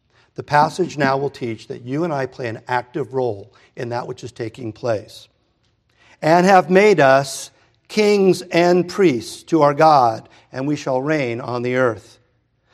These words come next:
Then I looked, and I heard the voice of many angels around the throne,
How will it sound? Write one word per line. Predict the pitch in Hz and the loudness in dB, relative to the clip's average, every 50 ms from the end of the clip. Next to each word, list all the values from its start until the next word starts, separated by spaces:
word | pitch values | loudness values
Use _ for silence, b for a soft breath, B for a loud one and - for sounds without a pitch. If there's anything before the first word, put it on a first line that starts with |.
| b b b b | b b b b
Then | - 160 156 | 0 2 2
I | 160 156 | 2 4
looked, | 151 175 185 175 147 - 160 | 6 6 6 6 4 2 0
and | 143 135 | -2 0
I | 135 127 | -2 0
heard | 120 156 175 165 151 135 | 2 4 4 4 4 2
the | 135 123 | 0 0
voice | 143 165 165 151 - 156 | 2 2 2 2 -2 -4
of | 123 | -4
many | 139 143 143 143 | -4 -2 -2 0
angels | 143 156 165 160 151 139 127 127 123 110 - | 0 2 2 0 0 -2 -4 -4 -6 -6 -4
around | 135 135 143 147 143 | -2 0 0 0 0
the | 131 | -2
throne, | 117 - - 151 151 156 147 135 123 117 113 110 | -4 -2 0 0 2 2 0 0 -2 -4 -8 -10